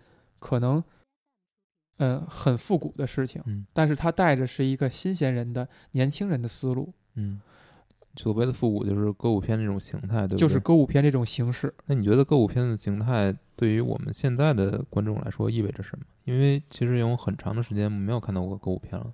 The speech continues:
Speaker 1: 就是这个类型片儿，这个歌舞是一个好莱坞很经久不衰的一个类型，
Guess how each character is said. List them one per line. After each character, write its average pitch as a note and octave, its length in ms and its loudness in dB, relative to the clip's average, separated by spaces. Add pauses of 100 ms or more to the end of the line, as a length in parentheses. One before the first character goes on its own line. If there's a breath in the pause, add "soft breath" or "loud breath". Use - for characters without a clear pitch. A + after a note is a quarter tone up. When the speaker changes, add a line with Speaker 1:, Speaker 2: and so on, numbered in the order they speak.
(140 loud breath)
Speaker 1:
就 A3 120 6
是 F3+ 140 8 (240 loud breath)
这 B3+ 100 4
个 E3+ 140 8
类 G#3 160 8
型 D3 180 2
片 E3+ 180 2
儿， E3 180 2 (260)
这 G3 140 6
个 C#3+ 180 4
歌 A3 180 8
舞 E3 160 4
是 - 160 -6
一 D3 120 2
个 D3 180 2
好 - 160 -6
莱 C#3 100 4
坞 E3+ 160 4 (320 soft breath)
很 B2+ 220 -2
经 G3+ 160 -2
久 D#3+ 100 4
不 B2+ 140 2
衰 G#3 240 2
的 D#3 80 6
一 B2 60 6
个 A#2+ 80 2
类 B2 180 0
型， - 180 -10